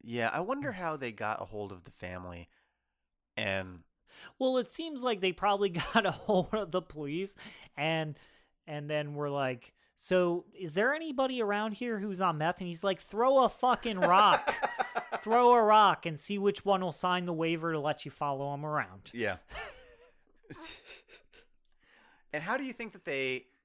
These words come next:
Speaker 1: 'cause with this documentary and Veronica, just 'cause she's pretty open about what's going on in her
Speaker 2: <laughs>
Speaker 1: life.
Speaker 2: Yeah.
Speaker 1: All right. There are scenes where she's shooting up.
Speaker 2: Oh, yeah.
Speaker 1: So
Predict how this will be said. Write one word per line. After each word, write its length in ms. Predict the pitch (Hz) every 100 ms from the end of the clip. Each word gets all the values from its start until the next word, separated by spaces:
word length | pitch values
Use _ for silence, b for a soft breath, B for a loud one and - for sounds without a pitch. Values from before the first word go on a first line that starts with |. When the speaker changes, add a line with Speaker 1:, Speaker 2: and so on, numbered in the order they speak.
| -
Speaker 1:
'cause 200 | 262 - _ _ _ _ _ _ _ _ _ _ _ _ _ _ _
with 300 | 170 220 165
this 400 | 247 - - - _ _ _ _ _
documentary 680 | 117 135 - 110 123 156 170 _ _ _ _ _ -
and 200 | 104 92
Veronica, 520 | 98 98 113 131 131
just 340 | 131 107 -
'cause 160 | - -
she's 160 | 302 -
pretty 240 | 294 151
open 340 | 202 - 190 -
about 220 | - 127 123
what's 160 | 151
going 220 | - 127
on 160 | 123 175
in 80 | 147
her 80 | 120
Speaker 2:
<laughs> 20 |
Speaker 1:
life. 300 | 107 139 -
Speaker 2:
Yeah. 240 | 208 135 160
Speaker 1:
All 60 | -
right. 140 | 151 143
There 160 | 180 208
are 240 | 196 190
scenes 400 | 107 - 135 160
where 100 | 143
she's 260 | - - 160
shooting 380 | - 139 117 95
up. 200 | - - - _ -
Speaker 2:
Oh, 100 | 165
yeah. 160 | 160 104 _ _
Speaker 1:
So 1900 | - - 165 156 151 147 143 143 143 147 147 147 143 143 143 139 139 135 135